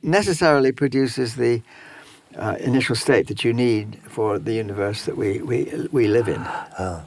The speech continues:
Speaker 2: that, that's something which I, which I, which I did not understand on your yesterday lecture. Uh, if it is technical, please don't answer.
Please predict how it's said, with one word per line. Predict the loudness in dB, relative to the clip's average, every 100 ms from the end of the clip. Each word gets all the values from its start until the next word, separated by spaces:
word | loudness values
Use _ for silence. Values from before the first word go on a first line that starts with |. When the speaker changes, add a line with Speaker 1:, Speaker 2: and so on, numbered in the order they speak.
| -8
Speaker 2:
that, | -8 -4
that's | -4 2
something | 4 4 6 4
which | 4 4
I, | 2
which | 2 0 0
I, | 0 0
which | -6 -8 -8 -8 -4
I | -2 -2 -4 -10 -20 -20 _ _
did | -2 -2
not | -2
understand | -2 -4 -6 -6 -2 -2
on | -2 0
your | 0 0
yesterday | -2 -2 -2 0 0
lecture. | -2 -4 -4 -4 -4 -6 -16 -16 -16 -18 -20 -20 -6
Uh, | -2 0 0 -2 -8 -20 -20 -2
if | 0
it | 0
is | -2
technical, | 2 2 0 -2 -2
please | 0 -2
don't | 0 0 0
answer. | -4 -6 -2 -2